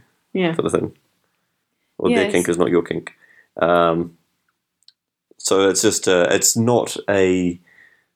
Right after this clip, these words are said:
Speaker 2: derogatory term or anything like that. It's not saying they're lesser. It's just one way of defining between, an easy way of defining between
Speaker 1: The lifestyle people and the non-lifestyle people.
Speaker 2: Yeah.
Speaker 1: So yeah, the, the question was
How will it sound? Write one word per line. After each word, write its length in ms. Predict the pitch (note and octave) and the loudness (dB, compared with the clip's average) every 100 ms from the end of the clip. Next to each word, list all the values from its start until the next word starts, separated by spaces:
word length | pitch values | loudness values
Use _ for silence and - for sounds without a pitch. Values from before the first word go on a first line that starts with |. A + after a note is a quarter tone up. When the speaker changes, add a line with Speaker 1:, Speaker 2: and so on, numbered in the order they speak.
| _ _ - | _ _ -4
Speaker 2:
derogatory 580 | F2+ F#2+ F2+ F#2 - F2 | 0 2 0 -2 -2 -2
term 320 | - F2 E2+ | 0 0 2
or 120 | E2+ | 0
anything 260 | E2+ E2 F2 | 0 -2 -2
like 120 | E2+ | 0
that. 120 | F2+ | 0
It's 140 | F2 G2 | 0 -2
not 140 | F2+ | -2
saying 280 | - E2+ E2+ | 0 0 2
they're 140 | D#2+ | 0
lesser. 480 | F2 F#2 - - - - | 0 0 -4 -6 -10 -6
It's 180 | - - | -6 0
just 420 | F2 - - - _ _ _ _ _ _ _ - | 0 0 -8 -14 _ _ _ _ _ _ _ -14
one 320 | G2 F#2+ F#2 | -2 0 2
way 260 | F2 E2+ E2+ | 2 4 2
of 200 | E2 E2 | 0 -4
defining 600 | E2 F2 E2 E2 E2 E2 | -4 -2 0 0 -2 -4
between, 460 | - F2 E2 D#2+ | -4 0 0 0
an 100 | E2+ | 0
easy 200 | F#2+ F#2+ | 2 2
way 180 | F2 E2+ | 2 0
of 100 | D#2+ | -2
defining 380 | - - D#2+ E2 | -4 -2 -2 -2
between 500 | E2 - D#2+ D#2+ D#3 _ _ - | -2 -2 0 -2 -8 _ _ -2
Speaker 1:
The 80 | G3 | 2
lifestyle 420 | F3 F3+ F3 F3 | 2 0 -2 0
people 460 | F3+ F3+ D#3 D#3 | -2 -2 -4 -4
and 180 | - D#3 | -4 -2
the 60 | D#3+ | 0
non-lifestyle 640 | E3+ D#3+ D3+ D3 - - | 0 0 -4 -6 -8 -8
people. 400 | - - - - _ | -8 -8 -8 -10 _
Speaker 2:
Yeah. 160 | - - _ _ _ _ | -4 -4 _ _ _ _
Speaker 1:
So 180 | - B3 | -4 0
yeah, 220 | A#3+ B3 E3+ | 2 2 2
the, 160 | - - | -2 -4
the 140 | - A3+ | -2 -2
question 400 | C4 A#3+ A#3 G#3 | 0 -2 0 0
was 360 | G3 F#3+ - | 0 -2 -6